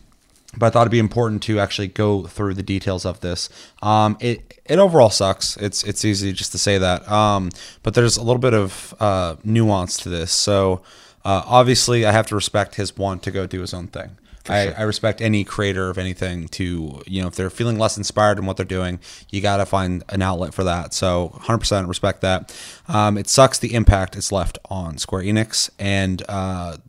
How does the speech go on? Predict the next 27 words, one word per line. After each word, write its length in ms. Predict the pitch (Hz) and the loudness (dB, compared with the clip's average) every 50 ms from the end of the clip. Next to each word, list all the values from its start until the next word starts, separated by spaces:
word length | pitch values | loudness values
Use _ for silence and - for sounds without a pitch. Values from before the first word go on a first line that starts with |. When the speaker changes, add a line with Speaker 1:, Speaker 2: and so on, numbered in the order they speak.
| _ _ | _ _
Speaker 1:
the, 500 | - 98 95 95 92 92 87 87 85 76 71 | -2 0 0 0 0 -2 -4 -6 -8 -10 -10
the 80 | - | -4
fan 240 | - 120 120 117 107 | 2 2 4 4 4
base, 340 | 90 - 78 - - - - _ - - - - - _ - | 2 -2 -4 -4 -6 -6 -6 _ -18 -20 -20 -20 -20 _ -8
um, 440 | 98 98 98 95 92 92 87 87 90 | -4 -4 -2 -2 -4 -6 -10 -10 -4
though, 380 | - 98 95 90 82 85 - - | -2 -2 -2 -2 -4 -8 -12 -10
and 380 | - 107 104 101 98 95 95 - - | -8 -6 -6 -4 -4 -6 -8 -10 -10
it 240 | - 143 160 160 147 | -6 -4 -4 -2 2
will 160 | 139 139 131 | 4 4 4
be 120 | 120 127 117 | 4 4 2
recovered. 440 | 104 104 - 113 104 95 - 80 | 2 0 2 2 0 0 0 -6
I 60 | 95 98 | -6 -6
don't 160 | 98 98 - | -6 -6 -6
think 160 | 110 104 - | -8 -8 -6
this 180 | 107 101 - - | -6 -6 -4 -4
is 60 | 95 | -4
something 380 | - 104 98 90 - 95 92 | -4 -4 -4 -4 -4 -6 -6
that 80 | 85 82 | -6 -6
Square 260 | - - - 98 95 | -6 -4 -4 -4 -2
Enix 260 | 92 90 85 - - | -2 -4 -4 -6 -6
is 100 | 87 85 | -6 -4
gonna 160 | - 92 87 78 | -6 -6 -6 -6
be 120 | 85 85 | -8 -10
fucked 400 | - - - 104 101 98 - - | -10 -4 0 2 2 2 0 -4
from. 380 | - - 95 90 85 82 80 80 | -12 -8 -8 -8 -6 -6 -8 -8
It's 140 | 80 - | -6 -4
just 440 | - - 95 87 - - - - - | -4 -4 -4 -4 -6 -6 -8 -10 -12